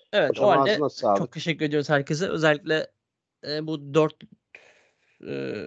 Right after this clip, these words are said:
Speaker 1: oturumdan oluşan Infrastructure as Code yapısı benim için de tabii, e, çok keyifli oldu. Sürekli üzerinde uğraştığım, uzun yıllardır, yani çok uzun yıllardır, e, birincil, e, öncelikle uğraştığım bir konu olduğu için tabii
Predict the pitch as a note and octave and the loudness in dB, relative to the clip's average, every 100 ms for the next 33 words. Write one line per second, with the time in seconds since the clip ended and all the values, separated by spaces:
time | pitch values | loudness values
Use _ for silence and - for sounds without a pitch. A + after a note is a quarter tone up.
0 | - - - D3+ D3+ D3 C#3 - - C#3 | -10 -10 -6 -4 0 0 0 -8 -10 -10
1 | - F3 - _ D#3+ D#3 D#3 - C#3 - | -6 -6 -6 _ -6 -4 -6 -6 -6 -4
2 | C3+ - - D3+ - C#3 C3+ - G3 C#4+ | -6 -6 0 0 0 -8 -8 -8 -8 -8
3 | D4 - E3+ D3 C#3+ C#3 B2+ B2 B2+ - | -12 -4 -2 -2 -2 -4 -2 -4 -4 -8
4 | - - _ _ - C#3 B2 B2 C3+ C#3+ | -20 -20 _ _ 0 2 2 -2 0 0
5 | C3 - C3+ C3 - D3+ C3+ - C3+ C#3 | 0 -2 -6 -6 -4 -2 -2 -4 -4 -2
6 | B2+ B2+ C3+ C3 - - C#3 D3+ _ C#3 | -2 -4 -4 -6 -4 -4 -4 -6 _ -4
7 | C#3 D#3 C#3+ C3 B2 A#2+ A#2 C3 - - | 2 4 4 2 2 0 -2 -10 -16 -18
8 | - C#3+ C#3 B2+ A2+ A#2 B2+ B2 C3 _ | -2 0 0 -2 -4 -6 -8 -10 -14 _
9 | _ - _ _ _ C#3 B2+ B2 B2 B2 | _ -20 _ _ _ -4 -2 0 0 -4
10 | C3 C#3+ C#3+ D3+ D3+ C#3 - - G2 - | -2 2 2 4 2 0 -6 -10 -8 -10
11 | - C3+ C#3 C#3 C3+ - B2+ B2+ A#2+ - | -8 -4 0 0 0 -4 -4 -4 -6 -8
12 | C3 B2+ B2+ C3+ C3+ B2+ B2 B2+ B3+ B3 | -8 -8 -8 -4 -2 -4 -4 -8 -6 -4
13 | E3+ | -4